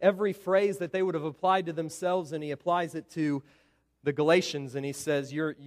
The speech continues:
you're not the children of Isaac, Judaizers. You're actually the child of Ishmael. And Sarah's not your mother, Hagar is. And Jerusalem that you still sort of hold as the, the holy place,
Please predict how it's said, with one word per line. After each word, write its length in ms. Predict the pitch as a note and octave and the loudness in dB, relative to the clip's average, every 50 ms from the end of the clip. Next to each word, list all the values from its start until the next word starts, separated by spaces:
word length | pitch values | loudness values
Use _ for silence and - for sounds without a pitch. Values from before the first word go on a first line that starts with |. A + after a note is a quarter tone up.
| C#3+ - - | -20 -20 -10
you're 200 | C#3+ D3+ E3 E3 | -6 -6 -4 2
not 260 | D#3 E3+ F#3+ F#3+ - | 4 4 4 4 0
the 60 | D#3+ | -6
children 360 | - - - D#3 C#3 C3+ C3 | -8 -4 -2 -2 -2 -2 -4
of 120 | B2+ B2 B2+ | -2 2 2
Isaac, 400 | B2+ C3+ C3+ B2+ C3+ C3 - _ | 2 2 2 0 -4 -8 -8 _
Judaizers. 680 | - C3+ B2+ B2+ B2 B2+ C3 C#3 C#3 C3 C#3 C#3+ B2+ - | -10 -8 -6 -2 0 2 2 2 0 -2 -6 -12 -10 -6
You're 140 | D3+ D3+ | -2 0
actually 320 | D3+ D#3 D#3 - D#3 C#3 C3 | 0 0 0 -2 -6 -6 -6
the 100 | B2+ B2 | -6 -8
child 480 | - - - C#3 C#3 C3+ C3 B2+ A#2+ | -8 -4 -2 0 0 0 0 -2 -4
of 180 | B2+ A#2 G#2+ - _ - | -6 -10 -12 -14 _ -4
Ishmael. 600 | C#3+ D3 - - - B2 A2+ A2 G#2+ G#2 G#2 - _ _ _ _ _ _ _ _ _ _ _ _ _ _ _ _ _ _ _ | -4 -4 -4 -6 -8 -8 -8 -8 -8 -8 -10 -14 _ _ _ _ _ _ _ _ _ _ _ _ _ _ _ _ _ _ _
And 180 | - C3+ C#3+ C3 | -8 -8 -8 -6
Sarah's 420 | - - F3 F3+ F#3 E3+ D#3+ D#3+ | -2 0 0 2 2 2 0 0
not 260 | D#3 D3 D3 C#3+ - | 0 0 0 0 -2
your 100 | - C#3 | -6 -4
mother, 300 | C3+ C#3 C#3+ C#3 C#3+ C3+ | 0 0 0 0 0 -2
Hagar 500 | B2+ D3+ E3 E3+ D#3 D3+ C3+ B2+ B2 A#2 | 0 2 2 2 4 4 2 2 2 0
is. 420 | A#2+ A#2 A#2 A2+ A#2 - - - - _ _ _ _ _ _ _ _ _ _ _ - | -2 -4 -4 -6 -8 -12 -16 -16 -18 _ _ _ _ _ _ _ _ _ _ _ -4
And 160 | C#3+ D#3+ D#3 | -4 -4 -2
Jerusalem 680 | B2+ C#3+ D3 E3 F#3+ G3 - - F#3+ F3 F#3 F#3 E3+ | -4 0 2 4 4 2 2 -2 -2 0 0 0 0
that 180 | D#3 - - - | -2 -4 -6 -8
you 100 | F#3 F3+ | -10 -10
still 320 | - - - F3+ F3 E3 | -8 -4 -2 -2 -2 -2
sort 280 | E3 - F3+ F#3 F3 D#3+ | -4 -4 -4 -2 -2 -2
of 80 | D3 | -4
hold 340 | - - F3 F3 F3 E3+ D3+ | 0 4 4 4 4 4 2
as 200 | D3+ C#3+ B2+ - | 0 0 0 -2
the, 240 | - C3+ C3+ C3 B2 - - _ | -2 0 0 0 0 -2 -6 _
the 100 | C3+ C3 | -4 -4
holy 380 | B2+ - D#3 E3 E3+ E3+ F#3 F3+ | -2 0 0 0 2 2 0 0
place, 640 | - - F#3 F3 F3+ F#3 F#3 - - - - - | 0 2 4 4 4 4 2 -2 -8 -10 -12 -16